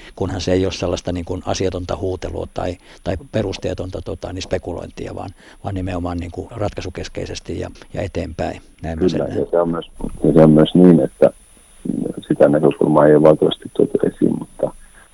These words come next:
Speaker 2: me ollaan kasvettu myös sen kokoiseksi salibändissä, että eihän tää aikaisemmin ole kiinnostanut suurta yleisöä, mitä salibändissä keskusteltiin siinä määrin kuin tällä hetkellä. Eli, eli meidän pitää sekin ymmärtää, että samalla kun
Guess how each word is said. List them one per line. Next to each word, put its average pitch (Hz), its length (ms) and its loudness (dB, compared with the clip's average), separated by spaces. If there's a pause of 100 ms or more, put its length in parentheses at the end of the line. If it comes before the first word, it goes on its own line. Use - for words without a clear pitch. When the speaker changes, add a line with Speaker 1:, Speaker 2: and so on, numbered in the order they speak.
Speaker 2:
me 85 120 4
ollaan 78 260 6
kasvettu - 400 2
myös 92 220 0
sen - 180 4
kokoiseksi - 640 2
salibändissä, - 720 -2
että - 200 -10
eihän 80 240 0
tää 90 200 6
aikaisemmin 123 640 4
ole - 120 -2 (180)
kiinnostanut - 640 4
suurta 76 320 2
yleisöä, - 420 0
mitä - 200 -2 (120)
salibändissä - 520 0
keskusteltiin - 920 -2
siinä 78 260 8
määrin - 320 2
kuin - 200 -4
tällä - 360 4
hetkellä. - 320 -20 (180)
Eli, 76 320 4
eli 76 140 4
meidän 80 300 2
pitää 80 240 8
sekin - 260 6
ymmärtää, 78 520 2
että - 280 -12
samalla 80 400 6
kun - 200 -2